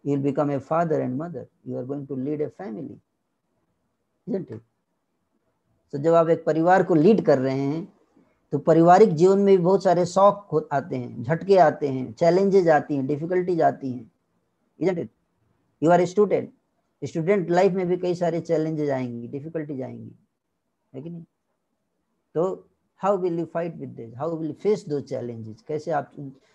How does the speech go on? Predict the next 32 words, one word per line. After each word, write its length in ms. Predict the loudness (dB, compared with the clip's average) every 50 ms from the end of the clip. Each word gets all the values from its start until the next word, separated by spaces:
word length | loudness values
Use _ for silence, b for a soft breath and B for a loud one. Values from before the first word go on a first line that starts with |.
| _ _ _ _ _ _
उनका 180 | -12 -10 -10 -10
सामना 340 | -10 -10 -12 -10 -10 -12 -12
करेंगे? 360 | -12 -14 -14 -14 -14 -16 -18
तो 360 | -18 _ _ _ _ _ -12
इसलिए 200 | -8 -4 -4 -4
हम 140 | -2 -4 -6
सबके 380 | -4 -4 -4 -4 -2 -2 -4
जीवन 320 | -4 -2 -4 -4 -4 -4 -4
में 140 | -6 -6 -6
क्या 120 | -6 -6
होना 160 | -6 -8 -8
चाहिए? 300 | -10 -10 -10 -10 -12 -14 _ _ _ _ _ _ _ _ _ _ _ _ _ _ _ _ _ _
क्या 120 | 4 6
हमने 640 | 6 6 4 4 2 2 2 2 0 -4 -6 -8 -4
अपने 480 | -4 -4 -4 -4 -6 -6 -4 -4 -6
जीवन 480 | -6 -8 -8 -6 -6 -4 -4 -4 -4 -4
में 380 | -6 -6 -8 -8 -10 -12 -16 -20 _ _ _ _ _ _ _ _ _ _ _ _ _ _ _ _ _ _ _
शॉक 460 | _ 4 6 6 6 4 0 -8 _ -6
एब्जॉर्बर्स 960 | -4 -4 -4 -6 -2 0 0 0 2 2 2 2 2 0 -6 -14 -20 -20 _ _ _ _ _ _ _ -8
इंस्टॉल 500 | -8 -8 -8 -8 -4 -2 -2 0 -2 -4
किया 420 | -8 -6 -4 0 2 4 4 4
है 360 | 2 0 -2 -4 -6 -10 -16 _ _ _ _ _ _ _ _ _ -8
या 100 | -8 -6
नहीं 280 | -8 -8 -10 -12 -14
किया 260 | -16 _ -20 -20 -18 -20
है? 140 | -20 -20 -20 _ _ _ _ _ _ _ _ _ _ _ _ _ _ _ _
अगर 200 | 0 0 0 2
नहीं 220 | 2 2 4 4 2
किया 260 | 4 4 4 6 6
है, 240 | 4 2 -2 -8 -14 _ _ _ -2
तो 60 | 0
आप 160 | 0 0 -2